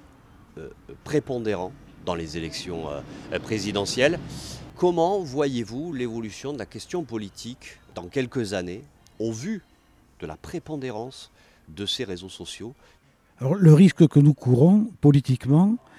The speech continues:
Speaker 2: euh, c'est, euh, qu'effectivement, les, les gafam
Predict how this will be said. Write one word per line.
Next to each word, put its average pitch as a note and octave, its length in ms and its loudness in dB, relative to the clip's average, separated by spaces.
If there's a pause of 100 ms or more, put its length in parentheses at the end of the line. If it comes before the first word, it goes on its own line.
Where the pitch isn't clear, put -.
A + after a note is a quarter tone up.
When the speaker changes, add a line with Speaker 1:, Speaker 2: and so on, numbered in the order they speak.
(300)
Speaker 2:
euh, C#3+ 440 6
c'est, D3+ 480 4
euh, A#2 300 0
qu'effectivement, C#3 800 4 (560)
les, C#3 460 6 (680)
les E3+ 180 6
gafam E3+ 600 6